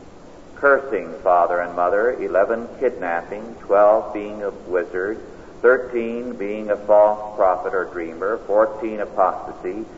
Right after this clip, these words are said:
Fifteen, sacrificing to other gods. Sixteen, refusing to follow the decision of judges. Seventeen, blasphemy. Eighteen, transgressing the covenant.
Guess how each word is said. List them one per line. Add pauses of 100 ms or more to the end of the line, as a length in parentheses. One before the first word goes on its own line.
(260)
Fifteen,
sacrificing
to
other
gods.
Sixteen,
refusing
to
follow
the
decision
of
judges. (580)
Seventeen,
blasphemy. (480)
Eighteen,
transgressing (220)
the
covenant.